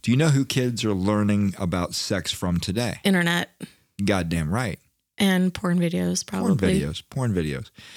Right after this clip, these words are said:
Speaker 1: And this is entertainment, right? This isn't reality. It's, it's adult
Speaker 2: And
Speaker 1: entertainment.
Speaker 2: do you know how many young girls are in porn videos still?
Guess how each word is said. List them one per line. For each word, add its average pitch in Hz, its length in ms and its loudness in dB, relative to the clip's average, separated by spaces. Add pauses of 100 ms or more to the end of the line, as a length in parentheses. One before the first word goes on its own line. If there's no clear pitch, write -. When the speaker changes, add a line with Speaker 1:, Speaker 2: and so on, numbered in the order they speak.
(180)
Speaker 1:
And 120 160 4
this 151 160 2
is 127 140 0
entertainment, 107 720 0
right? 95 200 2
This 104 180 0
isn't 101 280 0
reality. 90 600 0
It's, 101 260 -2
it's - 420 -2
adult 101 460 0
Speaker 2:
And 247 140 4
Speaker 1:
entertainment. - 60 4
Speaker 2:
do 269 60 4
you 269 80 6 (140)
know - 80 4
how 330 80 4
many 302 320 4
young 175 380 4
girls 151 580 0 (140)
are 180 400 -2 (760)
in 170 260 4
porn 185 300 0
videos 185 360 2
still? 185 440 -2